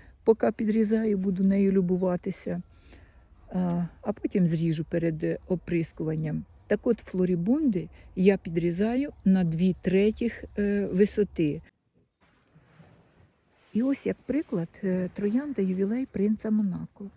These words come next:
Е, я вирізаю всі тоненькі гілочки, всі, які перехрещуються, які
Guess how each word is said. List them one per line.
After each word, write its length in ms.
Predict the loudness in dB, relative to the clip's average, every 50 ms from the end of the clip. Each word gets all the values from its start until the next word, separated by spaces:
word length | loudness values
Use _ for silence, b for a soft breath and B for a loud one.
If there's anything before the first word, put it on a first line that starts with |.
| b b b b b b b b b b b _ -6
Е, 300 | -4 -2 -2 -2 -4 -6 -6
я 400 | -6 -2 0 0 0 0 -2 -4 -4
вирізаю 680 | 4 4 6 6 6 2 2 0 -2 -2 -2 -4 -6 -6
всі 240 | -8 -4 -2 -2 0
тоненькі 640 | 0 2 2 2 4 4 4 4 4 2 2 0
гілочки, 760 | 2 2 2 2 2 0 -2 -4 -8 -12 -6 -4 -4 -4 -4 -6 b b b b b b b b b
всі, 400 | -20 -4 0 2 2 2 0 -4 -2 _
які 340 | 2 2 4 2 0 -2 -2
перехрещуються, 1120 | 0 0 0 0 0 -2 0 2 2 2 2 0 -4 -6 -2 -2 -2 -2 -4 -4 -2 -2
які 540 | 0 2 0 0 0 -2 0 2 2 2